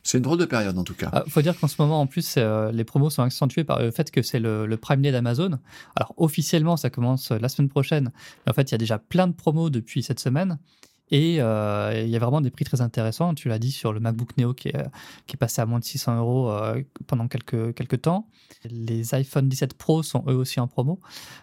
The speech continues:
Speaker 2: Donc, euh, effectivement, il y a, il y a un grand décalage entre cette annonce, euh, de Tim Cook et puis, euh, ce qu'on voit actuellement, euh, dans les boutiques, euh, tierces, ouais.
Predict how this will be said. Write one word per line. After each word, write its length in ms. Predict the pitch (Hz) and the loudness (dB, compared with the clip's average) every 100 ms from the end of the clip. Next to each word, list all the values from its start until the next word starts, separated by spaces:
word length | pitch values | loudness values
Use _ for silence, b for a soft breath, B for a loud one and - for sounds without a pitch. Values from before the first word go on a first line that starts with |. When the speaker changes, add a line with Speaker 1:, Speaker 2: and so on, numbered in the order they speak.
| B | B
Speaker 2:
Donc, 240 | 113 117 - | -2 0 0
euh, 180 | 110 110 | 0 0
effectivement, 420 | - - 131 151 | -6 -4 -2 0
il 160 | 143 | -2
y 20 | 117 | -4
a, 200 | 123 139 - - | -2 -4 -4 -6
il 40 | - | -2
y 40 | |
a 40 | 123 | 0
un 60 | |
grand 160 | 131 151 | 2 4
décalage 460 | 143 143 135 151 | 2 2 2 4
entre 360 | 135 120 127 113 - B B B | 0 0 0 -2 -4 B B B
cette 380 | - - 127 - | -8 -2 -2 2
annonce, 440 | 127 147 147 - - | 2 2 0 -2 -2
euh, 680 | 113 113 110 107 104 107 117 | 0 2 0 0 -2 -4 -4
de 100 | 117 | -4
Tim 220 | - 120 | -2 -2
Cook 340 | - 175 - | -2 -6 -6
et 40 | 135 | -12
puis, 340 | - 139 139 | -2 0 0
euh, 60 | 117 | -4
ce 100 | - | -4
qu'on 160 | 113 | -4
voit 180 | 110 127 | 0 0
actuellement, 600 | 120 - 127 113 120 127 | -2 -6 -6 -4 -4 -4
euh, 40 | 147 - _ B B B - | -8 -14 _ B B B -4
dans 140 | 120 | -2
les 100 | 110 | -2
boutiques, 360 | 110 123 - - | -4 -8 -8 -6
euh, 200 | 117 123 | -6 -6
tierces, 320 | - - | -10 -12
ouais. 60 | - | -12